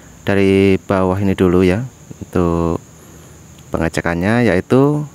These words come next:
saya langsung ngecek di bagian cool boosternya, teman-teman.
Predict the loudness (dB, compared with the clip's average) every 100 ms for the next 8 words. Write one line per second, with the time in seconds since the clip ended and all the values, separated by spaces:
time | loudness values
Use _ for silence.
0 | -8 -2 0 -2 -2 -2 0 -2 -2 -2
1 | -2 -2 -4 -2 0 0 -2 -2 -2 0
2 | -4 -2 -6 -4 -4 -4 -4 -2 -2 -4